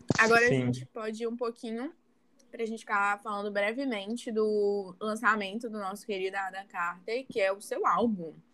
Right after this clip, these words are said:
Speaker 1: Fale um pouquinho,
Speaker 2: Isso.
Speaker 1: assim, breve-, brevemente dele pra gente, Adam.
Speaker 2: Bom, gente, primeiramente, ouçam o Overexposed aí nas plataformas. Bom, o álbum é muito pessoal.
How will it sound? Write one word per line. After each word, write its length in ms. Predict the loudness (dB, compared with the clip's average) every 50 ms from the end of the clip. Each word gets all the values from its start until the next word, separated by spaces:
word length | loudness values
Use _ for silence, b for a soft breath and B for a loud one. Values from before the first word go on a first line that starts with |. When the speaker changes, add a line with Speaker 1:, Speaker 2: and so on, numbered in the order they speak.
| _ _ _ _ _ _ _ _ 0
Speaker 1:
Fale 200 | 2 2 2 0
um 80 | -4
pouquinho, 340 | -4 -4 -4 -2 -2 -4 -4
Speaker 2:
Isso. 340 | -2 -2 -2 -2 -2 0 2
Speaker 1:
assim, 200 | 2 2 2 0
breve-, 580 | -2 -2 -4 -4 -4 -4 -4 -4 -4 -6 -8 -8 -8
brevemente 680 | -6 -4 -2 -2 -2 -2 -4 -6 -6 -6 -8 -6 -4
dele 220 | -2 -2 -2 -2 -2
pra 280 | 0 0 2 2 2
gente, 380 | 0 -2 -4 -6 -8 -8 -6 -2
Adam. 400 | -2 0 -2 -2 -4 -8 -10 -10 -16 _ _ _ _ _ -20 _ _ _ _ _ _ _ _ _ _ _ _ _ _ _ _ 2
Speaker 2:
Bom, 260 | 4 6 6 6 6 4
gente, 280 | 4 2 2 0 0
primeiramente, 960 | -2 0 2 4 4 4 4 4 4 2 2 0 0 -4 -6 -10 -12 -12 -12 -14 -8 2
ouçam 440 | 6 8 8 8 8 6 4 2 4
o 100 | 6 6
Overexposed 840 | 6 6 4 4 2 0 0 2 4 6 6 6 6 4 4 4 2
aí 320 | 2 2 2 -2 -6 -10 -10
nas 160 | -10 -10 -6
plataformas. 880 | -4 -2 0 0 0 0 0 2 4 4 4 4 0 -2 -4 -8 -12 -16 _ _ _ _ _ _ _ _ _ _ _ _ _ _ -12
Bom, 440 | -8 0 6 8 8 8 8 6 6
o 80 | 10 10
álbum 240 | 12 12 12 10 8
é 40 |
muito 840 | 6 6 6 6 6 8 6 6 6 6 8 10 10 10 8 8 6 6
pessoal. 880 | 6 6 6 4 0 2 6 8 10 10 10 8 6 2 -6 -14 -18 _